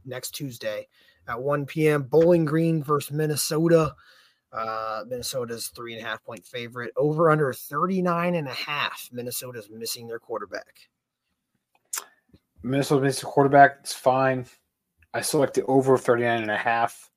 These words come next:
Speaker 2: This seems super low to me. Uh, four of the four. So here, here, here, here's the thing. Four to the last five Bowling Green games have gone over.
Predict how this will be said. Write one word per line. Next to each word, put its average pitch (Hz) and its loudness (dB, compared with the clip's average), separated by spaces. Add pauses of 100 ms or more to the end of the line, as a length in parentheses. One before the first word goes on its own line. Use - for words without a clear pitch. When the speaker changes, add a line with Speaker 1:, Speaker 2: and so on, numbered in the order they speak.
(760)
Speaker 2:
This 131 0
seems 135 0
super 185 4
low 113 0
to 127 -2
me. 147 -2 (140)
Uh, 117 -2
four 139 2
of 147 4
the 131 4
four. 147 2
So 131 -2
here, 160 2
here, 151 -6
here, 196 6
here's 175 2
the - -20
thing. 104 -14 (800)
Four 151 8
to 185 4
the 143 2
last 113 0
five 123 2
Bowling 120 -4
Green 113 -8
games 123 -2
have 107 -2
gone 110 -6
over. 123 -2